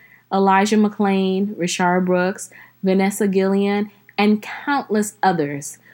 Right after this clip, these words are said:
We don't have time to worry about what adults are doing in their bedroom. This is too much of a pivotal time for us,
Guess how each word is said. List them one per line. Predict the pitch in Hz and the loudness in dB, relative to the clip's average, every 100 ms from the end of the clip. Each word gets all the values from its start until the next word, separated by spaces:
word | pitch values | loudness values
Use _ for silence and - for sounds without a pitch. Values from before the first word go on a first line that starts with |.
| _ - | _ -4
We | 190 233 | 0 2
don't | 277 269 | 2 0
have | 240 - 214 208 | -2 -2 -2 -2
time | - 214 202 208 214 | -6 -6 -2 0 0
to | 208 | -2
worry | 175 185 214 208 | 0 0 2 0
about | 165 160 | 0 -2
what | 160 170 | -2 -4
adults | 165 175 175 175 | -2 -2 -2 -4
are | |
doing | 165 165 160 | -2 -2 0
in | 156 | -2
their | 151 156 | -2 -2
bedroom. | 175 254 160 - - _ _ _ _ _ - | -2 -4 -6 -12 -18 _ _ _ _ _ -2
This | 240 262 | -2 0
is | 247 | -6
too | - 277 | -4 -2
much | 254 240 | 0 0
of | 226 | 0
a | 196 | -2
pivotal | - 220 214 202 170 | -4 -4 -2 -2 -4
time | - 202 190 190 160 156 | -6 -4 0 0 0 -4
for | - 151 - | -6 -6 0
us, | 170 131 - - | 2 0 -6 -16